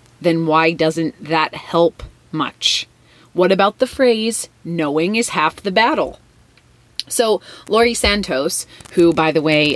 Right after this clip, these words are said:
um, teaches a class at Yale called The Science of Wellbeing, which has become super, super popular. You can actually take the course for free on Coursera. Um, I did that this summer. She's really amazing, and she now has a podcast,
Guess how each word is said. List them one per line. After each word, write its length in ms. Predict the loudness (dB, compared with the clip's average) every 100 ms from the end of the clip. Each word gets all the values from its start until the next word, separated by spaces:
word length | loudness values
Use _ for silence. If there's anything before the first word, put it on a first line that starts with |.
| -4
um, 300 | -4 -4 -4
teaches 580 | -4 -4 -2 0 0 -2
a 120 | -2 -4
class 640 | -4 -4 -2 0 0 -2
at 220 | -2 -4
Yale 380 | -4 0 2 2
called 320 | 2 0 0
The 80 | 0
Science 440 | -2 0 2 2 0
of 180 | -2
Wellbeing, 540 | 2 0 0 0 0 0 -4 -14 -6
which 160 | -4
has 100 | -4
become 360 | -4 -4 -2 -4
super, 720 | -6 -4 -2 2 2 4 2
super 340 | 2 0 0 0
popular. 600 | 0 -2 0 2 2 2 -2 -4
You 80 | -2
can 160 | 2 2
actually 260 | 2 0
take 300 | -2 -2 -4
the 80 | -4
course 280 | -2 0 0
for 180 | -2 -6
free 420 | -8 -4 0 2
on 240 | 2 0
Coursera. 720 | 0 -2 -2 -2 0 2 0 -2 -6
Um, 240 | -8 -4 -4
I 80 |
did 180 | -4 -4
that 160 | -6 -4
this 160 | -4
summer. 380 | -4 -2 0 -2 -4 -12 -16 -6
She's 380 | -4 -2 -4
really 240 | -2 0 0
amazing, 600 | 2 4 4 4 2 2
and 140 | 0
she 160 | 0 2
now 200 | 0 0
has 200 | 0 0
a 80 | 0
podcast, 960 | 2 2 2 -2 0 0 0 -2 -8